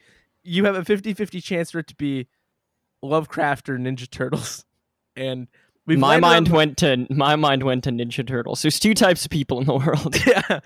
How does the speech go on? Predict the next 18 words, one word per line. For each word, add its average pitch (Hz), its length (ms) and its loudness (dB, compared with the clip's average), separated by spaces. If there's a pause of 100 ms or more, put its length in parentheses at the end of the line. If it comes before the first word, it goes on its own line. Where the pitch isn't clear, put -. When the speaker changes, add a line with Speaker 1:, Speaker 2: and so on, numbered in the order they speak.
(220)
Speaker 1:
And 185 100 0
so 208 120 4
we've 190 140 2
landed 240 400 0
on 185 440 2
the 160 360 2 (140)
Lovecraft 160 580 0
side 143 280 -2
of 127 60 -8
the 135 100 -2
house, 143 300 0
which 156 160 -6
is 151 200 -4
regrettably 190 580 0
the 180 120 0
more 170 200 0
racist 160 340 -2
side, 135 400 0